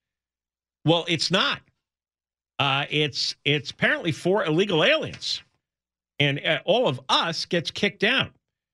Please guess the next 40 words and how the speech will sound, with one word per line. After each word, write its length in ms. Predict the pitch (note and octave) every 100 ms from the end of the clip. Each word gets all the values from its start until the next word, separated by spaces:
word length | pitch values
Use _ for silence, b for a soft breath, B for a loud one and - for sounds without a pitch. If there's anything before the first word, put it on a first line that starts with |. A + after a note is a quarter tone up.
| _ _ _ _ _
Now, 180 | D3 F3+
in 80 | F3
his 160 | E3 E3
original 460 | D#3 C#4+ C4+ F3
story, 500 | - - D4+ A#3+ E3
he 220 | E3 C3+
said 380 | F3 - F#3 E3
that, 340 | D3+ C#3+ C#3+ -
uh, 260 | C3 B2+ B2
in, 280 | C3 C3 C3
in 160 | C3+ B2+
one 180 | F3+ B3
particular 600 | C3 A3+ A3+ F3 C3 A2
rec 240 | C3+ G#3
center, 460 | - E3 A#2 A2+ A2+ b b b b _ -
uh, 400 | B2 A#2 A#2 B2+
I 120 | A2+
believe 220 | - D3+ A3+
it 60 |
was 140 | C3+ C3
in 100 | A#2+
North 180 | F#3
Hollywood, 580 | - D#3 A#3 C#3+ F#2+ G2 - _ _ _ _ -
uh, 80 | B2 - - - -
uh, 300 | C#3 A#2+ A2+ - -
they, 180 | C#3
they, 240 | C#3 C#3+ B2+
they 200 | A2+ C3
moved, 480 | A#2 G3 A#3+ F#3 E3+
uh, 220 | D#3+ D3+
kids 260 | - A3+
out 100 | G#3+
of 60 | F#3+
preschool. 560 | - F#4+ - - - - _ _ _ _ _ _
There 60 | D#3+
was 80 |
a 60 | D#3
preschool 440 | - E4+ - G#3
operating 520 | C#3+ B2 - A2 G2+ G2+
there, 280 | F#2+ -